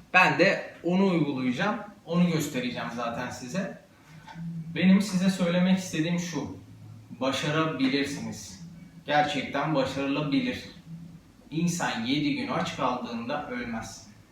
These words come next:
Arkadaşlar vücudumuzun temizlenmeye ihtiyacı var gerçekten. O birçok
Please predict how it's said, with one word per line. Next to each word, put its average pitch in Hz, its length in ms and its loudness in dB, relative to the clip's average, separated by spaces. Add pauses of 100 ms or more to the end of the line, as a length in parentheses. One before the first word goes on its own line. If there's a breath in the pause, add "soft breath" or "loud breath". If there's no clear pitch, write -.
(600)
Arkadaşlar 127 840 0
vücudumuzun 131 800 0
temizlenmeye 131 720 0
ihtiyacı 120 460 -2
var 117 220 -4
gerçekten. 131 840 -4 (600 loud breath)
O 160 420 2 (260)
birçok 156 760 -2